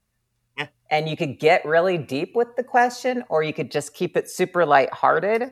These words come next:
Speaker 2: with the question. Or, yeah, I could just say, "Fuck off, Ken. That's kind of a stupid question." <laughs>
Speaker 1: <laughs> Yeah. <laughs> You did both. You took option C.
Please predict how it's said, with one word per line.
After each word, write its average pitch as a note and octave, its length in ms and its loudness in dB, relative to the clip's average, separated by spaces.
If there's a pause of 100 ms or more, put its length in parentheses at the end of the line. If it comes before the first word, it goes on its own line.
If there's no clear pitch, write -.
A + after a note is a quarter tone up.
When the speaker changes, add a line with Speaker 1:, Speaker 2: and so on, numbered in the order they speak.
Speaker 2:
with G#3 160 -4
the G#3+ 60 0
question. A3+ 480 2 (340)
Or, A#3 100 4
yeah, E4 220 6
I G3 80 6
could F#3 160 -2
just - 160 -8
say, G3+ 100 2
"Fuck B3+ 260 0
off, C4+ 220 -2
Ken. G3+ 240 -4
That's A3 220 -8
kind B3 200 -8
of B3 60 -6
a A3+ 60 -6
stupid B3 380 -10
question." - 520 -8
<laughs> - 140 -14
Speaker 1:
<laughs> - 120 0
Yeah. F#3 1900 6
<laughs> - 420 4
You G3+ 80 6
did G3+ 240 6
both. G#3 280 6
You D#3+ 80 4
took F#3+ 240 2
option F3+ 540 6
C. - 400 6